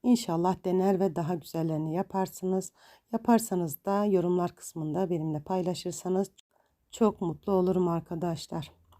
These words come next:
Evet, bu şekilde diğer parçamızı alıyoruz. Kenarına içine katlıyoruz. Katladığımız bölüme fındıklarımızı ilave ediyoruz ve küçük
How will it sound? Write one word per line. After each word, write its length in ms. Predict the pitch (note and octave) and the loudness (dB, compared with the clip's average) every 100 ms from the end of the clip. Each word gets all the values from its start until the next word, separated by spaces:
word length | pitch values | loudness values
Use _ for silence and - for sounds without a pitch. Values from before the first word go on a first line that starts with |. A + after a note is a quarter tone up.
| _ | _
Evet, 320 | A3 G#3 A3 | 0 0 -2
bu 80 | G3+ | -6
şekilde 720 | G3 F#3 - - D3 G3 G3+ | -6 -8 -8 -12 -4 0 0
diğer 280 | F#3 F#3+ E3+ | 2 0 0
parçamızı 580 | - E3+ - D#3+ D3 - | -4 -6 -6 -8 -8 -10
alıyoruz. 560 | - F#3+ F#3+ F#3 F#3 - _ _ _ _ _ _ _ _ _ _ _ | -6 0 2 2 -2 -6 _ _ _ _ _ _ _ _ _ _ _
Kenarına 480 | - G#3 F#3 F#3 G3 | 2 4 4 2 0
içine 460 | - - G3+ F#3 | -4 -4 -2 -2
katlıyoruz. 840 | - F3 - F3+ E3+ E3+ A3 A#3 _ _ _ _ _ _ _ _ _ _ _ _ _ _ _ _ _ _ _ _ _ _ _ _ | -4 -8 -8 -6 -4 0 0 0 _ _ _ _ _ _ _ _ _ _ _ _ _ _ _ _ _ _ _ _ _ _ _ _
Katladığımız 800 | - A3 G3 G3+ F#3+ G3 G3+ _ | -4 -2 0 2 4 4 2 _
bölüme 420 | F3+ D#3 F3 A3+ | -4 0 4 4
fındıklarımızı 1120 | A3+ - E3 D#3+ - F#3 E3+ E3 C#3+ G3 G#3+ - | 2 -2 -6 -6 -6 -4 -2 -4 -6 -4 -6 -4
ilave 520 | D#3+ D#3+ D#3+ E3 D#3+ | -6 -4 -2 -2 -2
ediyoruz 520 | C#3+ D#3+ D#3 D#3 - | -4 -8 -8 -10 -8
ve 140 | F#3 | -8
küçük 380 | - _ - F#3 | -8 _ -12 -12